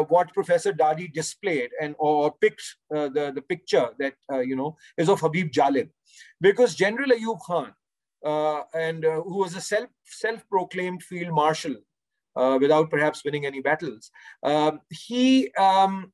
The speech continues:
he was the, the person he dreaded the most. And there is a lot of, uh, uh, writing available to us and accounts available to us, uh, was Habib Jalib. And because of his,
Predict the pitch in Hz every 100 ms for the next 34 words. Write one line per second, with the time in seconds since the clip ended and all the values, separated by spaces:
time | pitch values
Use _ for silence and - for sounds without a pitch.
0 | _ - - 240 254 262 262 - 170 208
1 | 190 - 156 - - 170 233 240 247 269
2 | 226 226 160 - 190 202 254 175 214 214
3 | 165 - - - _ _ _ _ _ _
4 | _ _ 156 175 185 180 196 220 254 254
5 | - 208 180 170 - 165 151 160 180 240
6 | 233 185 180 170 175 160 143 - 160 151
7 | 180 233 - 180 165 156 151 147 123 262
8 | - _ _ _ _ _ - 170 165 165
9 | 160 175 180 135 170 180 151 143 131 -
10 | _ _ _ _ _ _ _ _ 175 190
11 | 190 226 214 208 - 185 214 - -